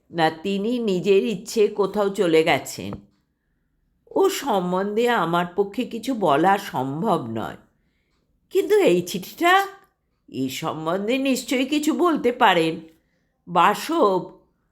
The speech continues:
চিঠিখানা এগিয়ে ধরল। প্রণয়ের চোখ ঘোলাটে হয়ে উঠল। অসংলগ্ন গলায় সে বলল,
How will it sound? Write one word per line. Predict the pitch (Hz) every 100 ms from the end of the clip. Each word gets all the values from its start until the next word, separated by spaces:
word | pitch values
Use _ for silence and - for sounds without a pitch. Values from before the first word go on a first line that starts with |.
| _ -
চিঠিখানা | 220 202 226 220 247 220 254
এগিয়ে | 226 151 151 170
ধরল। | 160 156 135 107 90 - _ _ _ _ _ _ _
প্রণয়ের | 185 196 190 208 208 220 220
চোখ | 214 196 196 196 - _ _ _
ঘোলাটে | 160 202 214 226 220 240 262
হয়ে | 294 247 202 180
উঠল। | 170 - 113 104 90 _ _ _ _ _ -
অসংলগ্ন | 156 156 208 208 208 208 208 233
গলায় | 220 202 156 180 180
সে | 180 262
বলল, | 202 175 139 131 107